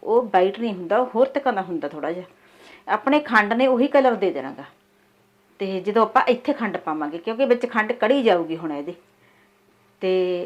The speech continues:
ਇਸ ਲਈ ਆਪਾਂ ਨੂੰ ਇੱਥੇ ਖੰਡ ਪਾਉਣੀ ਪਈ ਹੈਗੀ, ਨਹੀਂ ਆਪਾਂ ਰੁਕ ਕੇ ਪਾਉਂਦੇ ਹਜੇ ਹੋਰ। ਤੇ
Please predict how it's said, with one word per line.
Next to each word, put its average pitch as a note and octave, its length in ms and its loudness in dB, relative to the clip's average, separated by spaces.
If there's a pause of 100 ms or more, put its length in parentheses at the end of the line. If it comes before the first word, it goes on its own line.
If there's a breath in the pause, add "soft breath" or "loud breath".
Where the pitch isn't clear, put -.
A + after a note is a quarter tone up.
ਇਸ A3+ 200 0
ਲਈ B3+ 200 4
ਆਪਾਂ A#3 240 4
ਨੂੰ A3+ 100 0
ਇੱਥੇ G#3+ 240 -8
ਖੰਡ G#3+ 180 -6
ਪਾਉਣੀ E3+ 240 -2
ਪਈ B2 260 -8
ਹੈਗੀ, B2+ 160 -12 (500)
ਨਹੀਂ G#3 120 -8
ਆਪਾਂ G#3+ 200 -2
ਰੁਕ F#3 200 0
ਕੇ F#3+ 80 -4
ਪਾਉਂਦੇ D#3+ 400 -4
ਹਜੇ E3+ 200 -8
ਹੋਰ। E3+ 300 -2 (760 soft breath)
ਤੇ E3+ 440 -4